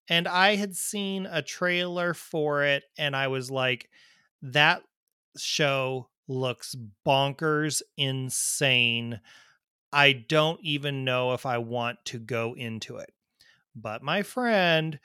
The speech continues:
who is this avid reader who has the en-,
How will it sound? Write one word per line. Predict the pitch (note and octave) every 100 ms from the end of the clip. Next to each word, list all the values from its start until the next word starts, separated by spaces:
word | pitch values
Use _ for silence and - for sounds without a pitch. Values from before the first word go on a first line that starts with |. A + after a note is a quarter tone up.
| - _ _
who | C#3 C3+
is | C3+ C3+ A#2+
this | C3+ C3 - _ _
avid | D3 D3 D#3+ D#3+ E3+
reader | D#3 E3 D3 C3+ C#3
who | B2+ C3+
has | B2+ B2+ A#2+ A#2
the | B2+
en-, | B2 B2+